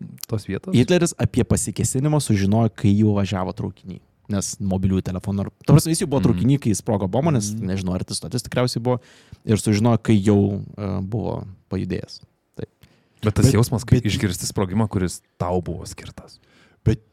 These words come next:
Speaker 3: jį kažkas nuo Elzerį identifikavo, tenais pačiam
Speaker 2: Jis nebuvo
Speaker 3: pačioj
Speaker 2: pačioj halėje.
Speaker 3: sa-, ai.
Speaker 2: Jisai parą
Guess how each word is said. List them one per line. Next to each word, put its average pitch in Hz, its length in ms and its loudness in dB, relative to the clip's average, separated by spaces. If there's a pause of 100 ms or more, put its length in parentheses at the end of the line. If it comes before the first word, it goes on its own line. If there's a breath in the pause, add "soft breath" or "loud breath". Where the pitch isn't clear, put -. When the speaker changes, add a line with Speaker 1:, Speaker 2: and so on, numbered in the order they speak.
(120)
Speaker 3:
jį 104 240 0
kažkas 143 560 -2
nuo 117 160 4
Elzerį 123 500 2
identifikavo, 98 960 0
tenais 92 480 -2
pačiam 92 640 -4 (380)
Speaker 2:
Jis - 160 2
nebuvo 175 340 4
Speaker 3:
pačioj 104 300 4
Speaker 2:
pačioj - 20 6
halėje. 101 380 2
Speaker 3:
sa-, - 100 -14
ai. 98 80 0
Speaker 2:
Jisai 113 300 2
parą 113 460 0